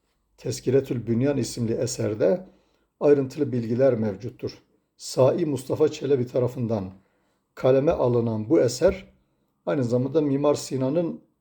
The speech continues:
adeta hatıraları niteliğindedir. Kendisinin ağzından olay anlatılırken bu sürecin nasıl işletildiğine dair de bilgiler veriyor.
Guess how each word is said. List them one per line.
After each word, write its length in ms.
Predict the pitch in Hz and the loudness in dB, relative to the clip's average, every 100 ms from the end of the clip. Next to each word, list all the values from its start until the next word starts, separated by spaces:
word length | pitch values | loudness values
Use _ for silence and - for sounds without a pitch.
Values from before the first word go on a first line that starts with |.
| - | 0
adeta 480 | 165 120 120 185 120 | 2 2 0 0 2
hatıraları 640 | 123 123 123 123 139 131 | 0 0 0 0 0 0
niteliğindedir. 960 | 110 - 104 104 104 101 98 - _ _ _ _ _ _ _ | -4 -4 -6 -6 -6 -6 -8 -10 _ _ _ _ _ _ _
Kendisinin 760 | - 135 120 - 156 170 135 - _ _ - | -2 0 0 0 0 0 -2 -10 _ _ 2
ağzından 760 | 127 113 101 107 117 160 175 - _ _ _ _ _ | 6 6 4 -2 0 -2 -4 -10 _ _ _ _ _
olay 300 | 143 139 147 | 4 6 6
anlatılırken 920 | - 123 113 - 139 165 - 127 185 - _ _ _ _ _ | 4 -2 -4 -4 -4 -4 -4 -6 -6 -12 _ _ _ _ _
bu 80 | 147 | -14
sürecin 500 | - - 131 127 139 | -6 2 4 4 0
nasıl 300 | 151 160 120 | 0 0 -4
işletildiğine 1000 | 123 - 156 - 117 113 117 123 143 123 | -10 -8 -10 -10 -8 -4 -4 -4 -2 0
dair 320 | 113 143 151 | 2 2 0
de 140 | 147 127 | -2 -2
bilgiler 560 | 120 113 117 101 - _ _ _ _ _ _ | -2 2 2 2 -4 _ _ _ _ _ _
veriyor. 560 | 107 98 95 135 - | -6 -6 -2 -2 -2